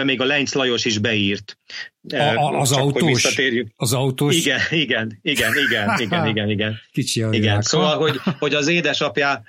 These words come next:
Speaker 1: az édesapjával, ö, ment ki, és aztán ugye ott járt iskolába, tehát oda, abba a közösségbe szocializálódott bele. E, egyébként német iskolába, ö, járt, meg, ö, ö, f-, ö, felvette a,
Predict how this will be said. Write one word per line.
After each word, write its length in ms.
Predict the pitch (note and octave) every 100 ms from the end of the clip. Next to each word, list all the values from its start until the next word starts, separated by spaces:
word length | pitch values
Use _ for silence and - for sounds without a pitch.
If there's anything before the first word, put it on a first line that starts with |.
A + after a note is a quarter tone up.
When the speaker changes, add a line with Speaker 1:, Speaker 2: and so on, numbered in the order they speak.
| -
Speaker 1:
az 120 | C3+
édesapjával, 920 | F3 D#3+ C3 C#3 C3+ C3 A#2+ C3+ C3 C3 F#3+
ö, 180 | B2 B2 D3+
ment 340 | - D3 C3 A2
ki, 260 | - F#3
és 160 | F3+ C#3+
aztán 420 | C#3 A2 C#3 C3
ugye 180 | C3 B2+
ott 320 | C#3 C3 - -
járt 380 | C#3 B2+ A#2
iskolába, 520 | - - D#3+ C#3+ C3 B2+
tehát 200 | C3 C3
oda, 320 | B2+ B2 B2+ C#3
abba 200 | A#2+ A#2+
a 60 |
közösségbe 580 | A2 B2 A#2+ - A#2 G2+
szocializálódott 840 | G2 D3+ C#3+ B2 A2 A#2 A2 G#2 G2
bele. 300 | C3+ D3 D3+ - - -
E, 340 | - C#3+ A#2 A#2+
egyébként 500 | C#3 C3 B2+ C#3+ B2+
német 360 | D#3 E3 D3 B2
iskolába, 800 | B2+ - C3+ B2+ A#2+ A#2 A#2+ A#2+ - _
ö, 200 | E3 A#2+
járt, 600 | - B2+ C3+ D3 E3 - - - -
meg, 400 | C3 A#2+ A#2 A2+
ö, 320 | A#2 A2+ A#2 D3
ö, 360 | G3 A#2 A#2+ B2
f-, 160 | C3+ - D3
ö, 360 | C#3+ C#3 C#3 C#3
felvette 560 | - - D#3+ C#3+ A#2 C3+
a, 180 | B2 A#2